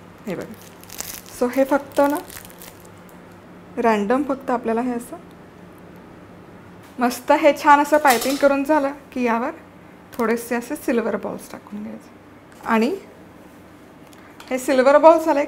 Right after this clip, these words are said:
खाली पण तुम्हाला हवं तसं पायपिंग करू शकता, पण मी इथे स्प्रिंकल्स टाकते, स्प्रिंकल्सची लेयर, म्हणजे ते दिसायला colorful दिसतं. हे फक्त असं थ्रो करायचं, ते त्याच्यावर चिकटतं.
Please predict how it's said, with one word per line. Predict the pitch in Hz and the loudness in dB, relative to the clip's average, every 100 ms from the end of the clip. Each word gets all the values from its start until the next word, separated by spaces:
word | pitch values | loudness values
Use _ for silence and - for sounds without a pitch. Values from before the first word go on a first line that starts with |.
| - | 2
खाली | 302 269 | 4 4
पण | 294 370 | 2 0
तुम्हाला | 370 302 311 | 4 6 6
हवं | 359 277 294 302 | 6 4 4 2
तसं | - 330 330 - - - | -2 -4 -8 -14 -20 0
पायपिंग | 254 247 277 311 | 4 4 2 0
करू | 277 247 | 4 4
शकता, | 277 277 - 330 | 0 -6 -6 -8
पण | - | -4
मी | 277 277 | -2 0
इथे | 277 311 | 0 -2
स्प्रिंकल्स | 320 285 247 226 254 277 - | -4 -2 -2 0 -2 -2 -4
टाकते, | 220 - 240 | -6 -6 -12
स्प्रिंकल्सची | 277 - 240 202 220 226 - 240 | -12 -8 -8 -6 -6 -6 -6 -8
लेयर, | 240 | -6
म्हणजे | 285 294 254 | -6 -6 -6
ते | 262 | -4
दिसायला | 240 220 233 226 359 - - - - - - - | -4 -6 -4 -2 -2 -6 -16 -20 -20 -20 -20 -2
colorful | - - 190 - - - | 4 6 4 2 -8 -8
दिसतं. | 185 - - - - - | -12 -14 -20 -20 -20 -16
हे | 247 | -8
फक्त | 254 247 269 | -8 -6 -6
असं | 277 320 381 - - - - - | -6 -8 -10 -14 -20 -20 -20 -6
थ्रो | - 262 | 4 4
करायचं, | 262 190 196 - - | 4 -4 -4 -8 -10
ते | |
त्याच्यावर | 277 - 240 285 | -8 -6 -6 -10
चिकटतं. | - 254 - - - | -10 -12 -12 -14 -18